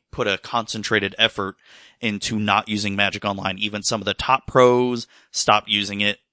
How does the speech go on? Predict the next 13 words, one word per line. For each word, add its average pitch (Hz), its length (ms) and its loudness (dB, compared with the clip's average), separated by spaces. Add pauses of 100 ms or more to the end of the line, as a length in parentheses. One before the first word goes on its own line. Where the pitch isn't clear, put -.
(160)
and 92 280 2
used 95 320 -8
free 110 240 -4
alternatives 95 680 -2
as 95 240 -10
X-Mage 92 460 -4
or 90 80 -4
Cockatrice. 92 640 -4 (500)
Um, 95 220 -6 (220)
what 110 200 -2
may 95 140 0
happen 98 760 0 (360)
if, - 120 -2